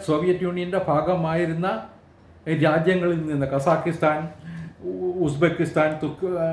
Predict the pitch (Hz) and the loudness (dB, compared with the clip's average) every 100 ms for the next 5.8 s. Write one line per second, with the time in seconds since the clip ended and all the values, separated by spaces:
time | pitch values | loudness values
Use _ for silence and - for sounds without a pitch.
0 | 165 160 151 156 160 156 156 156 - - | -2 -4 -4 0 0 2 2 0 -2 -8
1 | - 143 - 156 143 170 160 - 147 147 | -2 0 0 -4 -2 0 0 0 0 2
2 | 156 147 135 147 165 156 156 156 156 151 | 2 4 2 2 -2 -2 -2 -4 -6 -6
3 | 160 135 143 170 165 135 143 147 - 175 | -6 -2 -2 -2 -4 -2 -2 -4 -4 -6
4 | - - 175 - 135 - 165 - 160 160 | -8 -16 -16 -10 -6 2 2 4 0 -2
5 | 151 139 143 147 143 139 139 120 | -2 0 2 0 0 0 0 -2